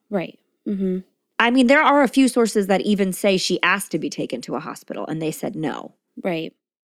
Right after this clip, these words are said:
Speaker 2: That is where we are currently in muddy territory, because if that is true and they find that out, those people can be charged with murder.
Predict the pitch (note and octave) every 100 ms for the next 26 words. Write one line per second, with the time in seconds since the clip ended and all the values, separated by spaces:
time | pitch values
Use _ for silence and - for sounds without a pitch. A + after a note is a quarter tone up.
0 | _ _ G3 B3 D#4 F#4 D4+ A3 A3 F#3+
1 | F#3 F#3 G3 _ _ - G3+ A3 G3 -
2 | G#3 G3 F3 F3+ F3 E3+ D#3+ D3+ - D3+
3 | D3 - - - - _ _ - - D#4+
4 | A3 G3+ - C#4 - C#4+ A#3 G3+ - -
5 | A#3 F#3 F#3+ F#3 F3+ G3 G3 F#3+ G3 G#3
6 | B3+ - B3 B3+ - A#3+ A3+ G3+ G3 F3+
7 | E3+ F#3 F3 E3 E3+ E3+ D3+ -